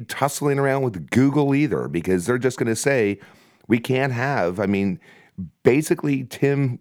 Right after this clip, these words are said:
Cook <laughs> says, "We will not tolerate hate speech." It's his fucking park.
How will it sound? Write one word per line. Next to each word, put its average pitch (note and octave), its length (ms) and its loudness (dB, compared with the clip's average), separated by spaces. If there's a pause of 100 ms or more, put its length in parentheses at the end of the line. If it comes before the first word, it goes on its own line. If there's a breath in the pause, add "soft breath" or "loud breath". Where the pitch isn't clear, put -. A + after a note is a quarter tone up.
Cook D#3+ 300 0
<laughs> - 160 -6
says, - 320 0 (880 soft breath)
"We G#2+ 240 2
will E3 160 2
not D3+ 320 0 (300)
tolerate C3 640 0 (140 soft breath)
hate A#3 280 -2
speech." - 380 -4 (440 soft breath)
It's E3 200 2
his G#3 380 -2
fucking F3 420 0
park. E3 460 -4